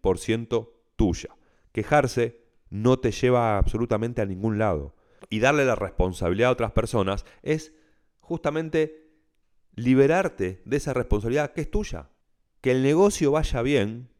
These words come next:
o no es tu responsabilidad. No es responsabilidad del gobierno, no es responsabilidad de tus clientes, no es responsabilidad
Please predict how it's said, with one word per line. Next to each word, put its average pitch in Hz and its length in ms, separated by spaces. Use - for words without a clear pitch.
o 92 160
no 113 380
es 98 180
tu 147 120
responsabilidad. 95 720
No 131 80
es 151 60
responsabilidad 110 420
del 104 120
gobierno, 98 440
no 113 80
es 113 60
responsabilidad 95 540
de 95 80
tus 82 140
clientes, 87 460
no 101 80
es 104 60
responsabilidad 87 720